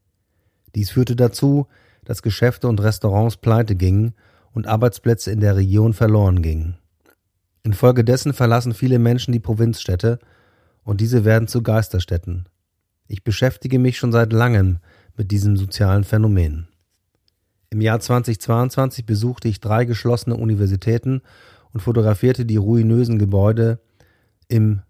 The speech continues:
Übergangsraum und ihre Spuren, um die bevorstehenden Auswirkungen der Entvölkerung zu dokumentieren. Nachdem ich nach Deutschland zurückgekehrt war, habe ich mit den Bildern in der Werkstatt der Hochschule für Gestaltung Offenbach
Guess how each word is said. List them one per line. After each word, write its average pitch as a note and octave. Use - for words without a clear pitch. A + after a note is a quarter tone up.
Übergangsraum A2
und G#2+
ihre G2+
Spuren, A#2+
um A2
die A2
bevorstehenden G#2+
Auswirkungen G#2+
der G#2
Entvölkerung G2
zu G#2
dokumentieren. G2
Nachdem A#2+
ich A#2+
nach A#2
Deutschland A#2
zurückgekehrt G#2+
war, A#2
habe A2+
ich A#2
mit A#2+
den G#2+
Bildern B2
in G#2+
der G2+
Werkstatt G#2
der F#2+
Hochschule A2
für G2+
Gestaltung G2+
Offenbach A2